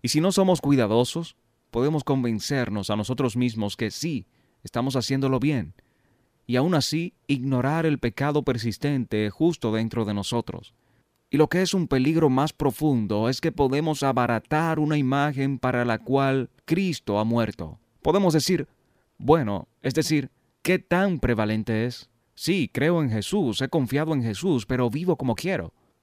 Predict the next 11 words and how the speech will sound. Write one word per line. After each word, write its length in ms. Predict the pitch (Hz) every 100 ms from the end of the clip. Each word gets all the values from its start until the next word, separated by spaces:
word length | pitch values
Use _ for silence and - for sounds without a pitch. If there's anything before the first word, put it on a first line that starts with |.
| -
Hago 280 | 175 180
lo 120 | 160 139
que 120 | 127
quiero 280 | - 180 156
y 60 |
soy 220 | 120 156
perdonado, 840 | 147 - 147 127 113 113 113 92 87
¿cierto?". 480 | - 120 - 208 214 _ _ _ _ _
Oh, 220 | 139 151
no, 300 | 131 127 104
amigo, 420 | 104 104 98 90